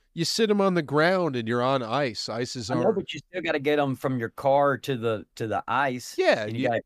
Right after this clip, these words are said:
Speaker 2: carry three of 'em.
Speaker 1: There's one guy on the team who's strong.
Speaker 2: Oh. He's the, he's the stone
Speaker 1: He
Speaker 2: carrier?
Speaker 1: carries 'em, yeah, and he goes first 'cause he's the worst.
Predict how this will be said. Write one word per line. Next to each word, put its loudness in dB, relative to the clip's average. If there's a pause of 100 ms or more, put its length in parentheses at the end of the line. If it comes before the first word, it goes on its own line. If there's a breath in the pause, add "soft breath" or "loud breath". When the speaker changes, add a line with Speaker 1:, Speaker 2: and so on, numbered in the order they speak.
Speaker 2:
carry -4 (160)
three 0
of 2
'em. -2
Speaker 1:
There's -4
one 0
guy 0
on 0
the -6
team -2
who's -4
strong. -6 (1300)
Speaker 2:
Oh. -4 (520)
He's -4
the, 0
he's -4
the -2
stone 0
Speaker 1:
He -6
Speaker 2:
carrier? 2
Speaker 1:
carries -4
'em, -8
yeah, -2
and -6
he -4
goes -2
first -2
'cause -6
he's -6
the -8
worst. -4